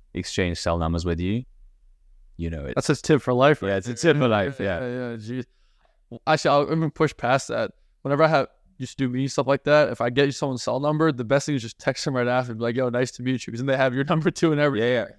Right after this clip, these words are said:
Speaker 2: That's, like, the best thing, 'cause, like, it's a networking tactic too. Like, even, like, on sales calls, if you, like, get, like, a Zoom sales call, but they put their phone number there, shoot 'em a text right after. Like, it's, it's, it's, it's, you're, you're kinda different at that point, 'cause, like,
Speaker 1: Yeah.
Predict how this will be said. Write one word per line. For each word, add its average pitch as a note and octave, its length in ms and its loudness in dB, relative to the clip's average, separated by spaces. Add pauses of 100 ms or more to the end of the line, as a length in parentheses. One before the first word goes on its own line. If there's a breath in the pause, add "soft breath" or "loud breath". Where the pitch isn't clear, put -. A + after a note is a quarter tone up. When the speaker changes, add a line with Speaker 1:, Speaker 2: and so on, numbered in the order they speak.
Speaker 2:
That's, C#3 120 -4
like, E3 120 4
the C3+ 80 -2
best C3 280 2
thing, C3 140 -2
'cause, A#2 140 -6
like, C#3 220 2 (380)
it's - 100 -14
a D#3 40 6
networking D#3+ 520 4
tactic D3 440 2
too. D3 340 0 (300)
Like, C#3 120 0
even, E3 180 2
like, D3+ 160 2
on C3 160 0
sales C3+ 360 -2
calls, D3 340 0
if B2 120 -8
you, A#2 60 -6
like, A#2+ 100 -2
get, C3+ 80 2
like, C3 140 0
a B2 80 -4
Zoom C3 400 -4
sales C#3 340 0
call, D#3 380 2 (200)
but B2 60 -6
they C3 80 0
put - 160 2
their C#3+ 100 0
phone C3 200 -2
number D3+ 200 2
there, E3+ 320 2 (220)
shoot - 220 -6
'em D3+ 40 4
a C#3+ 60 2
text - 280 0
right A#2+ 140 -2
after. - 320 -6
Like, G2 180 -10 (600)
it's, E3 200 0 (140)
it's, D3+ 140 -4
it's, - 200 -2
it's, D#3+ 240 -4
you're, D3+ 200 -2
you're C#3+ 200 2
kinda D#3+ 220 4
different B2+ 360 0
at A#2+ 80 -2
that A#2+ 180 -2
point, A#2 200 -6
'cause, A#2 120 -6
like, B2 200 -2
Speaker 1:
Yeah. G2 180 -10